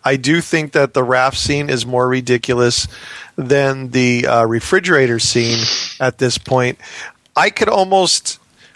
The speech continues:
I would almost say that it's not, but at the point where they start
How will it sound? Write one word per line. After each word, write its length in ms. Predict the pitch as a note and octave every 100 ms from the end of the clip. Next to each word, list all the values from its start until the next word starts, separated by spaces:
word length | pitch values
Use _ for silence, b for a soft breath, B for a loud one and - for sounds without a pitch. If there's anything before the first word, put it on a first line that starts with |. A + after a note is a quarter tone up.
| _
I 120 | D#3+
would 140 | F3+ F3+
almost 320 | F#3+ F#3+ -
say 160 | G3 F3
that 160 | D#3+
it's 260 | C#3+ C3 -
not, 300 | D#3+ F3+ E3
but 180 | D3 - _ b b b b -
at 180 | D#3+ -
the 80 |
point 320 | D3+ - A3 G#3+
where 140 | F3+
they 220 | D#3 E3
start 580 | D3 - - F3 F#3 F#3